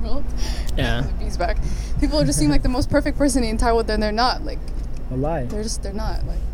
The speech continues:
Speaker 1: just allow,
Speaker 2: Yeah.
Speaker 1: allow people to be human. People
Speaker 2: Exactly.
Speaker 1: can make mistakes.
Speaker 2: And inshallah, like, everybody, like, gets to a point where they are religious, but then even if you are religious and then you end up, like, kind of falling off or not being, not, not holding yourself to that same standard,
Speaker 1: Yeah.
Speaker 2: it's like,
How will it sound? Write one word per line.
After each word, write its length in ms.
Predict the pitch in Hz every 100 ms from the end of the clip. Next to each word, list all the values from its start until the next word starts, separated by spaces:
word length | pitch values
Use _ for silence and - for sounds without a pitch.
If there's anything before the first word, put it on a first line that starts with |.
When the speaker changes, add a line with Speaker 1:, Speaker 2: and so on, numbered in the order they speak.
| - -
Speaker 1:
just 140 | -
allow, 100 | 214 214
Speaker 2:
Yeah. 60 | 226
Speaker 1:
allow 60 |
people 180 | 240 240
to 60 | 208
be 80 | 208
human. 420 | 226 214 170 -
People 260 | - - 120
Speaker 2:
Exactly. 280 | 147 156
Speaker 1:
can 120 | - 117
make 100 | 110
mistakes. 160 | - -
Speaker 2:
And 60 | 185
inshallah, 360 | - 277 269 226
like, 160 | 165
everybody, 520 | 156 202 196 175 147 - - - - - - -
like, 180 | 123 127 - -
gets 220 | 131 196 -
to 80 |
a 40 | 175
point 200 | 185 185
where 100 | 147
they 100 | 135
are 180 | 143 165
religious, 400 | 151 180 247 156
but 140 | 151
then 240 | 165 156 - -
even 200 | 254 285
if 100 | 285
you 140 | 220 208
are 180 | 233
religious 460 | 254 233 277 440 -
and 80 | 214
then 160 | 208
you 80 | 190
end 180 | 208 220
up, 100 | 220
like, 220 | 180 143 123 - - - -
kind 240 | - 214
of 80 | 208
falling 320 | - 208 190
off 220 | 190 247 175
or 80 |
not 280 | 151 190 185
being, 280 | 156 202 170
not, 200 | 180 190
not 260 | 165 190 160
holding 180 | 190 190
yourself 240 | 185 185
to 60 | -
that 140 | 165 143
same 260 | 185 180
standard, 540 | - 165 190 226 370 -
Speaker 1:
Yeah. 200 | 185 -
Speaker 2:
it's 140 | -
like, 180 | 151